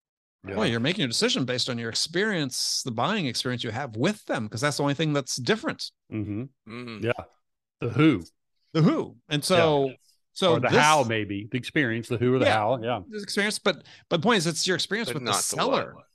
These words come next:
Speaker 3: Mm-hmm.
Speaker 1: Mm-hmm.
Speaker 2: And, yeah, even the Challenger years ago talked about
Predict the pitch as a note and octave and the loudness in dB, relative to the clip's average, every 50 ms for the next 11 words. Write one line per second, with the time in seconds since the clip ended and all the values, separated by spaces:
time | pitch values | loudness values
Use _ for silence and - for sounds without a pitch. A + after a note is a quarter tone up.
0 | _ - - - - - - - - - _ _ E3 D3+ D3+ D3 C#3+ C#3 C#3 C3 | _ -20 -20 -20 -20 -20 -20 -20 -20 -20 _ _ 0 0 2 2 2 2 0 0
1 | C3 B2+ B2 B2 A#2+ A#2+ B2 B2 - - - - - A#2+ C3+ - A3 C#3+ E3 A3 | 0 -2 -2 -4 -4 -6 -6 -6 -8 -8 -8 -12 -14 -10 -6 -4 -4 -2 -2 -4
2 | A#3+ - - - A2+ C#3+ G3 G3 C#3+ G#2 G#2 B2+ F3 G3 F#3 F2+ D#2+ - - G2 | -6 -6 -6 -6 -6 -6 -6 -6 -8 -6 -4 -4 -4 -4 -4 -8 -10 -10 -8 -10
3 | G#2+ - _ A#2 G#2 | -10 -8 _ -14 -14